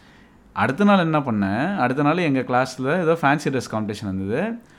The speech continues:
நான் அதுக்கான ட்ரெஸ்ஸுலலாம் போயிட்டு யூனிஃபார்மே எடுத்துன்னு வரல. சரி, நம்ம தான் வந்து ட்ரிப்புக்கு போக போறோமே அப்படின்னு ஒரு இதுல எதுவும் <laughs>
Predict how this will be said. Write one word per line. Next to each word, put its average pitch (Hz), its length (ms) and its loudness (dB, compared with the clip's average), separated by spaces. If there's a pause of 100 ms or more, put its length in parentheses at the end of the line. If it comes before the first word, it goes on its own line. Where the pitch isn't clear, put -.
(160)
நான் 139 340 4
அதுக்கான 180 460 2
ட்ரெஸ்ஸுலலாம் 165 680 0
போயிட்டு 127 360 0
யூனிஃபார்மே 170 720 0
எடுத்துன்னு 113 340 -2
வரல. 92 220 -6 (500)
சரி, 233 280 4
நம்ம 196 300 4
தான் 220 180 4
வந்து 196 260 2
ட்ரிப்புக்கு 185 320 0
போக 151 360 2
போறோமே 139 40 2
அப்படின்னு 143 500 2
ஒரு 139 200 2
இதுல 151 440 0 (480)
எதுவும் 151 380 4 (380)
<laughs> - 300 -4